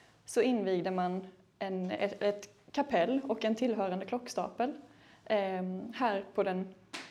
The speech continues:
platsen för den nuvarande kyrkogården i Sillhövda. Eh, och det här lilla kapellet, det bestod då av ett, eh, långhus med, eh, rakt avslutat kor,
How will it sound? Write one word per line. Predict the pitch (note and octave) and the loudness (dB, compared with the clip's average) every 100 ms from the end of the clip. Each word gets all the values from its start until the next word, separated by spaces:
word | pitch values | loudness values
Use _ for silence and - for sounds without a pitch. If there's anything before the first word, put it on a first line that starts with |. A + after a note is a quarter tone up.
| - - | -12 0
platsen | G3+ G3+ F#3+ | 0 2 -2
för | F#3 | 0
den | G3 | 2
nuvarande | A#3+ A3 F3+ F#3 A#3+ A#3+ C4 - - - - | 4 4 4 4 2 4 2 -2 -14 -16 -6
kyrkogården | - A#3+ F#3 G#3 C#4 C#4+ | 0 2 2 2 4 2
i | |
Sillhövda. | C#4+ C4 A3+ A3+ A#3+ - - _ - - - - - _ _ | 2 0 -2 -4 -8 -10 -20 _ -20 -20 -20 -20 -20 _ _
Eh, | G#3+ G3 F#3+ F#3+ - - - _ _ | -8 -6 -6 -8 -10 -16 -20 _ _
och | A3+ A3 - - - | 0 0 -4 -14 -2
det | A3+ | 2
här | A3+ | 6
lilla | A3 | 4
kapellet, | A3 A#3+ B3 G3+ A3 | 2 0 2 2 4
det | A3 | 2
bestod | A#3 A3+ G#3+ | 2 2 4
då | G#3 F#3+ | 4 4
av | G3 F#3+ F#3 | 2 0 -2
ett, | G3 - - - G3 | -8 -10 -18 -6 -4
eh, | G3 G#3 | -2 0
långhus | C4+ C4 A3+ A#3+ E4+ F4+ - | 2 2 2 2 2 0 0
med, | B3+ B3 A#3+ A3 A#3+ | 2 4 2 0 -2
eh, | A#3 | -2
rakt | A#3 A3+ A3 - - | 2 0 0 -10 0
avslutat | A3+ A3 G#3 F#3 F#3+ - | 2 2 0 -2 -4 -2
kor, | C4+ D#4+ | -2 0